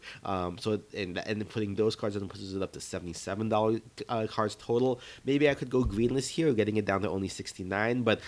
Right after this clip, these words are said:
you know, um, I don't know with the, with, with that particular move. That's an interesting way you could take it if you really wanna introduce these things to need to track around. Um, you could also do what seems to be a bit of the norm and go for a party dungeon mechanic in Esper colors, right? Like I mentioned before, looking at E D H Rex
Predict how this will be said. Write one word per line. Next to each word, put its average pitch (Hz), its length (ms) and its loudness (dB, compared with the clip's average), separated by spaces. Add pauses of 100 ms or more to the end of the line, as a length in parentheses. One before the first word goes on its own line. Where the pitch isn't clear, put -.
(140)
you - 80 -8
know, 73 300 -8
um, 95 640 0 (180)
I 123 140 4
don't 123 120 6
know 101 280 4
with 101 160 0
the, 92 140 -2
with, 95 240 -6
with 98 160 0
that 87 160 -2
particular 87 400 -6
move. 78 180 -8
That's 123 180 4
an 143 80 0
interesting 104 380 -2
way 95 100 2
you 90 140 -2
could - 240 -6
take 92 140 -2
it 90 80 0
if 82 100 -6
you 87 120 -8
really 92 160 -2
wanna 85 180 -2
introduce 85 340 -8
these 85 200 -8 (260)
things 98 240 2
to 90 60 -12
need 90 240 -6
to - 80 -4
track 82 280 -4
around. 78 400 -6 (480)
Um, 107 180 0
you 120 60 0
could 127 100 0
also 156 280 2
do 139 160 0
what 127 100 0
seems 117 280 -6
to - 100 -6
be 107 320 -2
a 104 80 -4
bit 151 140 -2
of 196 60 0
the 175 100 2
norm 113 440 4
and 95 100 -2
go 113 160 2
for 95 240 -2
a 92 60 -2
party 117 420 -4
dungeon 104 440 -4
mechanic 80 540 -6
in 90 200 -10
Esper 95 300 -8
colors, - 480 -10
right? 104 180 0 (220)
Like 101 100 -4
I 110 60 2
mentioned 117 280 -2
before, 104 320 0
looking 98 220 -2
at 95 80 -2
E 87 140 -6
D 90 140 -4
H 82 200 -6
Rex 123 240 -2